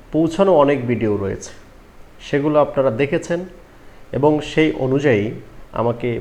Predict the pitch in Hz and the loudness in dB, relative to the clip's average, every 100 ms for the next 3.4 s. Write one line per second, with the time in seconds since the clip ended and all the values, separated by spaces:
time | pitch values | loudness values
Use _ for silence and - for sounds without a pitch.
0 | - - 131 143 - 160 165 165 180 - | -4 0 2 0 -4 -6 -6 -8 -14 -18
1 | - - - 113 113 113 - 107 - - | -20 -20 -14 -4 0 0 -2 -8 -8 -6
2 | 98 101 180 - - - - - - - | -4 -6 -10 -18 -20 -20 -20 -20 -20 -8
3 | 135 147 160 160 | -6 0 0 0